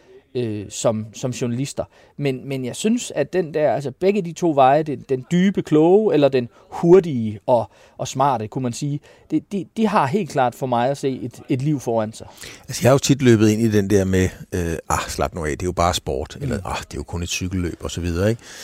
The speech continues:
Speaker 2: Og der var også en klog mand, der sagde, "Fodbold, der er jo ikke et spørgsmål om liv og død. Det er meget, meget mere alvorligt."
Speaker 1: Mm.
Speaker 2: Jeg tror, det var, var det ikke Liverpools gamle
Speaker 1: Jo.
Speaker 2: manager i øvrigt?
Speaker 1: Bill Shankly.
Speaker 2: Det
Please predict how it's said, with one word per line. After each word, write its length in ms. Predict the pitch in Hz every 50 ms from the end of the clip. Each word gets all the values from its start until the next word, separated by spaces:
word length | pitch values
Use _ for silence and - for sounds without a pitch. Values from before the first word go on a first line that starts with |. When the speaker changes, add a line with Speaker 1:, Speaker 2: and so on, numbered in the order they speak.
| - - - -
Speaker 2:
Og 60 | - 107
der 60 | 107
var 100 | 104 101
også 180 | 104 110 107
en 40 | 127
klog 200 | 113 - 120 110
mand, 180 | 104 101 104 -
der 80 | -
sagde, 400 | 98 - 107 104 104 101 98 95
"Fodbold, 380 | 90 - - 113 110 127 120 104
der 60 | 98
er 40 | 101
jo 20 |
ikke 60 | 110 120
et 40 |
spørgsmål 380 | 104 - 113 110 107 131 117 107
om 100 | 101 101
liv 160 | 98 104 113
og 120 | 117 104 95
død. 200 | 101 101 110 110 98 -
Det 80 | - -
er 40 | 90
meget, 460 | 90 85 82 80 76 76 80 87 90
meget 240 | 82 80 80 80 82
mere 160 | 85 85 85
alvorligt." 440 | 85 85 82 80 80 87 90 - 147
Speaker 1:
Mm. 120 | 135 120 113 110 -
Speaker 2:
Jeg 80 | - -
tror, 140 | 104 107
det 100 | 101 104
var, 180 | 104 98 95 92
var 120 | 90 95
det 60 | 95 101
ikke 100 | 107 107
Liverpools 380 | 107 107 110 101 - 104 98 -
gamle 260 | - 92 92 101 101
Speaker 1:
Jo. 20 | 98
Speaker 2:
manager 400 | 95 - 98 98 101 110 98 92
i 60 | 92
øvrigt? 220 | 90 90 95 -
Speaker 1:
Bill 140 | - 139 123
Shankly. 340 | - - 131 120 120 - 127
Speaker 2:
Det 80 | 110